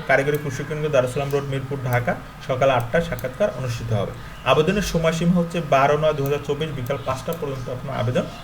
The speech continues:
করতে পারবেন। অনলাইনে আবেদনের ক্ষেত্রে একশো টাকা আবেদন ফি পরিশোধ করতে হবে। বয়সেলের কোনো এজেন্ট বা সাব এজেন্ট নেই। বয়সেল কর্মী নির্বাচনে নিজে সিদ্ধান্ত নিয়ে থাকে। কারিগরি প্রশিক্ষণ হতে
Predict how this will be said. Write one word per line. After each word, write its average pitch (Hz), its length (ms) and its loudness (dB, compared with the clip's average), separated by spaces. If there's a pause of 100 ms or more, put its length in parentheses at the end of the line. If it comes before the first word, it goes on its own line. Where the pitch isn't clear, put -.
(360)
করতে 147 240 4
পারবেন। 117 400 4
অনলাইনে 196 260 6
আবেদনের 165 440 2
ক্ষেত্রে 180 260 2
একশো 151 220 2
টাকা 156 240 0 (320)
আবেদন 139 360 0
ফি 196 120 0 (500)
পরিশোধ 135 340 0
করতে 123 220 -2
হবে। 98 200 0 (1400)
বয়সেলের 165 360 10
কোনো 226 260 4
এজেন্ট 175 360 2
বা 196 100 4
সাব 160 280 6
এজেন্ট 175 240 2
নেই। 185 200 2
বয়সেল 170 400 2
কর্মী 170 200 0
নির্বাচনে 160 460 -2 (160)
নিজে 143 340 -2
সিদ্ধান্ত 147 480 -2 (400)
নিয়ে 131 240 2
থাকে। 107 240 0 (300)
কারিগরি 170 320 4
প্রশিক্ষণ 190 400 -2
হতে 190 280 0